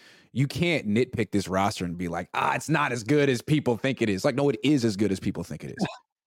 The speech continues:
Speaker 2: Yeah.
Speaker 1: It is as good as people think it is. So the question is, is Kyle as good as people think he is? And right now, the answer is yeah. But we know Kyle's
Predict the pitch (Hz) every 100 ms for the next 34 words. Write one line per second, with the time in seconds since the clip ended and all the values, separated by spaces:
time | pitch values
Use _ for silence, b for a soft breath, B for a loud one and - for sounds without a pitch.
0 | _ _ - 127 165 175 - 202 156 147
1 | 131 135 110 117 107 131 110 95 - 131
2 | 120 190 247 - 117 101 107 - - 110
3 | 135 123 101 - 104 90 104 87 90 98
4 | 95 _ _ - 226 240 160 90 82 -
5 | b b b b 139 127 175 185 160 262
6 | 311 175 170 - 131 90 - 95 147 269
7 | 320 175 - _ b b b 180 240 254
8 | 180 160 190 180 147 151 143 -